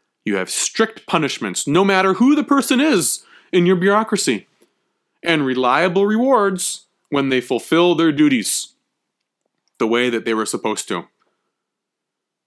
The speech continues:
Okay, and it doesn't matter if the person who has overstepped the boundaries of their duties is your highest advisor, or your brother, or wh-, whoever it is. If they transgress, they are punished,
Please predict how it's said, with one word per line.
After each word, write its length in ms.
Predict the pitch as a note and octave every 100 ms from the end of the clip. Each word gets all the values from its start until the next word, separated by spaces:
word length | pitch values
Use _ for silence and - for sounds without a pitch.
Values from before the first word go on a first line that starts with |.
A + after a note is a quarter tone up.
| _ _ -
Okay, 320 | F2 - G#2+
and 80 | A#2+
it 40 |
doesn't 260 | B2+ F#3 B3
matter 480 | A3+ C4+ G#3+ G3 - _ _ _ -
if 180 | D3+ -
the 60 |
person 460 | - G3+ G3+ F3+ E3
who 160 | F3
has 120 | E3 D3+
overstepped 480 | F#3 G3+ - G3+ G3
the 80 | D#3
boundaries 500 | F3 G3+ E3 E3+ D#3
of 120 | D3+
their 120 | D#3
duties 420 | E3+ A3+ F#3 F3
is 260 | - E3 C#3+
your 300 | E3+ F3 E3+
highest 440 | - G3 G3+ F#3+
advisor, 560 | F#3 E3 G3 F#3 D3 - _ _ - _ _ _ _ _ _ _ _ _ -
or 260 | C#3+ D3
your 180 | E3+ F3
brother, 600 | D3 E3 G3+ G3 A#2+ - _ _ -
or 220 | D3+ D3+
wh-, 260 | E3+ F#3+ F#3
whoever 380 | G3 A3 A3
it 80 | G#3
is. 380 | C4 D#3 - - _ _ _ _ _ _ _ _ _ -
If 120 | C#3
they 120 | D#3
transgress, 800 | - E3+ D#3+ B2+ E3+ E4 - - _ _ _
they 160 | A#2 C#3
are 100 | B2+
punished, 600 | - B2 B2+ - - -